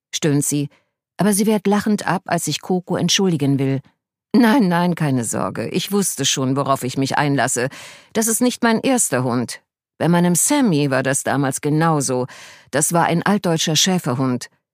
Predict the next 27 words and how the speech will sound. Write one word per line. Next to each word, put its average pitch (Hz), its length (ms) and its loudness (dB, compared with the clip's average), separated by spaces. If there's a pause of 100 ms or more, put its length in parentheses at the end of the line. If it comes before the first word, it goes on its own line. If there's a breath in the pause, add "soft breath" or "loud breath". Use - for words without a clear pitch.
(760)
„Das 180 180 0
sind 208 240 0
die 233 140 2
mit 214 180 2
dem 196 120 4
langen 185 300 2
Fell, 220 380 0
oder?“, 170 360 -2 (500)
sagt - 260 -2
Koko 156 380 -2
mit 147 180 0
fragendem 143 560 0
Blick 139 220 -4
an 143 120 0
die 143 100 0
Hundebesitzerin. 131 840 -2 (640)
Die 190 200 2
nickt 214 340 0
und 170 120 -2
erklärt 131 400 -2
dann, 165 220 0 (360 loud breath)
dass 151 160 -2
sie 175 80 0
nun 160 260 2
wirklich 156 420 -2
weitergehen 127 480 -4
muss. 95 320 -4